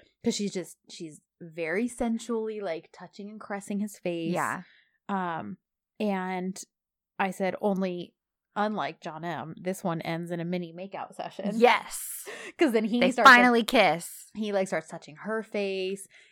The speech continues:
Speaker 1: and they kiss. And you, and again, just this whole time, like, you can just tell, like, he's sitting here like, "How did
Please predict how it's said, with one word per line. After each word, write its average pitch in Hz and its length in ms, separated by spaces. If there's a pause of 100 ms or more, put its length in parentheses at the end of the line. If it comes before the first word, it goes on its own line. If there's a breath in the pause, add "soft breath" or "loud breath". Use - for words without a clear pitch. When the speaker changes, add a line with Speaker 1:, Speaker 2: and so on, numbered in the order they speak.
Speaker 1:
and 170 160
they 147 180
kiss. 202 420
And 214 140
you, 202 80 (100)
and 226 120
again, 220 280
just 196 120
this 202 120
whole 208 160
time, 214 200
like, 180 200 (360)
you 214 160
can 233 160
just 247 180
tell, 185 480
like, 165 280 (280)
he's 202 160
sitting 208 160
here 202 80
like, 165 160
"How 175 480
did 180 300